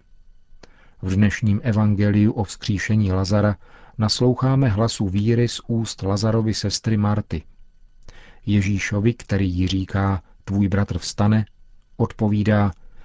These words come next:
"Vím, že vstane při vzkříšení v poslední den." Ježíš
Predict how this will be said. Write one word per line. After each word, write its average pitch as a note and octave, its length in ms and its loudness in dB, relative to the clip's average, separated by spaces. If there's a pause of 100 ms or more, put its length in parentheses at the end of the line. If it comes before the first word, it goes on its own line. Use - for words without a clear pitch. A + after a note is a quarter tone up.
(240)
"Vím, A2+ 360 2
že B2+ 140 2
vstane G#2 400 -2
při - 220 -2
vzkříšení A2 800 -2
v - 80 -12
poslední G#2+ 580 0
den." E2+ 300 0 (1000)
Ježíš A2+ 580 2